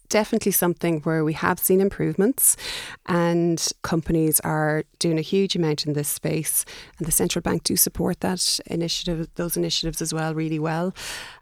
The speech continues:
But I think there's a lot more to do. I know you're, you know, a big, uh, proponent of this, and it's something that you feel very strongly about and very supportive of, which is fantastic.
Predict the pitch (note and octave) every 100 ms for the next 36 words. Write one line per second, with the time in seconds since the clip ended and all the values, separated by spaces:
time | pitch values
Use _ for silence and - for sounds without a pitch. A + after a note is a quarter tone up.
0 | - F#3 - G#3 F#3 F3 D#3+ E3 E3+ -
1 | E3 D#3 D3+ - D3+ C#3+ E3+ D4 - -
2 | - G3 G3+ G3 F3 E3+ E3 - - -
3 | E3 D#3+ D#3 - E3 D3 - - D#3+ D#3+
4 | E3+ E3 F3+ F#3 F3+ F3 E3+ F3 E3 E3
5 | - D#3+ D#3 D3+ D3+ - - - D#3+ C#3+
6 | D#3 D3 - D3+ D3 - D3 C#3+ D3 -
7 | E3 D#3+ D#3 D3+ D3+ D3+ - D3+ D3+ D3
8 | - D#3+ D#3 D#3+ D3+ C#3+ D3 - C#3+ C#3+
9 | - - D3+ - G#3+ - A3 -